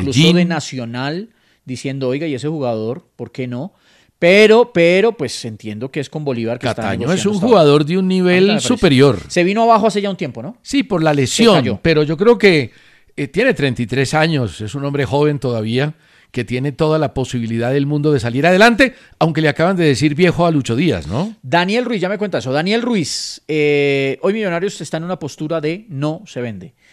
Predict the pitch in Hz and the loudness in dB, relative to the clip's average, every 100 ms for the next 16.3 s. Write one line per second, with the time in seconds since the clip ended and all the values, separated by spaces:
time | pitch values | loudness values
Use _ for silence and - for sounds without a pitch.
0 | _ _ _ _ 165 185 233 - 226 202 | _ _ _ _ -4 0 0 4 4 4
1 | 202 196 196 170 143 160 160 139 147 143 | 2 -2 -2 -4 -4 -4 -4 -4 -4 -4
2 | 175 156 165 127 120 131 202 190 196 190 | -6 -6 -6 -4 -4 0 0 0 2 2
3 | 143 143 160 175 139 135 120 - 143 170 | 2 2 2 2 0 0 -2 -4 -6 -2
4 | 165 151 196 240 262 285 285 208 151 165 | -2 2 2 2 2 2 4 4 2 0
5 | 160 220 247 202 160 202 202 202 196 170 | 0 0 4 4 4 4 4 4 2 2
6 | 165 160 165 143 110 - 165 170 160 175 | 0 -2 -2 -2 -6 -2 -2 0 2 2
7 | 202 254 247 220 262 247 247 247 254 220 | 2 2 0 2 2 4 2 2 2 2
8 | 175 175 196 294 240 156 143 170 196 190 | 2 0 -2 0 -2 0 0 0 0 -4
9 | 185 160 - 120 135 175 175 202 240 - | -6 -6 -8 -12 -8 -8 -4 0 0 2
10 | 156 147 156 226 269 269 202 156 - 208 | 0 2 4 4 2 -2 -2 -4 -4 0
11 | 156 139 139 139 190 208 196 208 - _ | 0 0 -4 -4 -2 -2 -4 -6 -8 _
12 | _ 143 175 196 185 180 185 196 190 185 | _ -8 -6 -6 -8 -4 -4 -4 -8 -8
13 | 214 - - - _ - 240 175 226 226 | -10 -18 -20 -20 _ -4 -4 0 2 4
14 | 190 233 247 202 151 202 202 190 202 180 | 6 6 6 4 2 2 2 2 2 2
15 | 156 170 185 185 170 196 175 180 170 254 | 0 2 0 0 0 2 2 0 0 -2
16 | - - - | -4 -14 -20